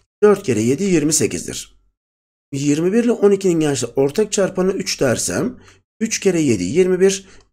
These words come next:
üç ile dördün çarpımı da on ikiyi verir. Şimdi gençler zaten birden büyük dediğim için buraya yirmi iki dersek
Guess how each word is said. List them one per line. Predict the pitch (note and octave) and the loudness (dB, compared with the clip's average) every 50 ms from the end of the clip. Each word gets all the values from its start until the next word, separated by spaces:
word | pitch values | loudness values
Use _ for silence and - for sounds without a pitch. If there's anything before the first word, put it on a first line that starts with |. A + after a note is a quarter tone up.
| _ - | _ -4
üç | A3+ A3+ - G3+ | -4 -2 0 0
ile | F3+ | 2
dördün | F3+ F3+ F3 E3+ E3+ F3+ | 2 2 0 0 -2 -4
çarpımı | E3+ - E3 C#3 C3 B2 A2+ G2 F#2+ E2+ | -4 -2 -2 -2 -2 -2 -4 -4 -4 -2
da | - F2+ A2 D#3+ A#3 C#4+ - - _ - _ _ _ - | -2 -2 0 0 -2 -2 -6 -12 _ -20 _ _ _ 2
on | G#3+ G#3 | 4 4
ikiyi | F#3 - - - G#2 F#2 | 4 4 0 -2 -2 0
verir. | F2 E2+ D#2+ A#2+ F#3+ - - - _ _ _ _ _ _ _ _ _ _ _ _ _ _ _ - | 0 0 0 -2 -2 -2 -6 -16 _ _ _ _ _ _ _ _ _ _ _ _ _ _ _ -4
Şimdi | G3+ A3 A#3 | 0 0 2
gençler | A#3 - - F3+ | 0 0 0 -2
zaten | E3 D3+ F3+ F3+ A3 G#3 G3+ F3 | -2 -2 -2 0 0 0 0 2
birden | F#3+ F#3+ F#3+ G#3 G#3 G3+ | 2 2 4 4 2 0
büyük | G3 G3+ G3+ G3+ | 0 -2 -4 0
dediğim | G#3 G3+ F#3 F#3+ F3 | 0 0 2 2 0
için | D3 - - G2 D#3 A#3 - - - - _ _ - - | 0 0 -2 -2 -4 -4 -6 -12 -20 -20 _ _ -4 -2
buraya | G3+ A3+ A#3 | 0 2 2
yirmi | A3 G3+ F#3+ G3 F#3+ - | 0 2 2 2 0 0
iki | - - - - G3 | -4 -8 -2 -2 0
dersek | F3 D#3+ D3 C3 - - F2 C3 F#3+ G#3+ - - | 2 2 0 0 -2 -2 0 0 0 0 -4 -8